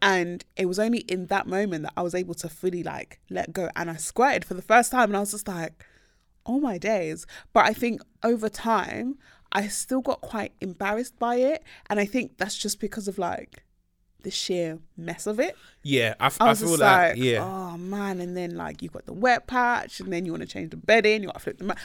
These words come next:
Speaker 1: like, bare stuff, and, and so I definitely have had times, like, especially if it's with a person that can make me squirt on a regular basis, where,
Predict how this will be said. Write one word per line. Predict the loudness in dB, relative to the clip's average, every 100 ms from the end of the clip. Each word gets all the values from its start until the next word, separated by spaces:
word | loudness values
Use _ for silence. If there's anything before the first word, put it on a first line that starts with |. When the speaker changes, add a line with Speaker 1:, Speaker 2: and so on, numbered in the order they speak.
| 6
Speaker 1:
like, | 6 6 4
bare | 8 8 6
stuff, | 2 0 -2 -8 -20 -20 -10 -2
and, | -2 -2 -4
and | -4
so | 2 2 2 0 -8 _ _ _ _ _ _ _ _ _ _
I | -2
definitely | 0 -2 -2 -2 0 0 -2 -4
have | -8 -10 -10 -8
had | -6 -6 -6
times, | -8 -6 -8 -14 _ _ _ -12
like, | -10
especially | -8 -6 -4 -4 -6
if | -6 -8
it's | -10 -8
with | -2 -2 -2 -6 -14
a | -12
person | -12 -12 -10 -8
that | -10
can | -10 -8 -8 -12 _ _
make | -10 -10
me | -10
squirt | -12 -8 -8 -8 -10
on | -12
a | -10
regular | -10 -10 -10
basis, | -8 -8 -8 -8 -8 -8
where, | -8 -6 -6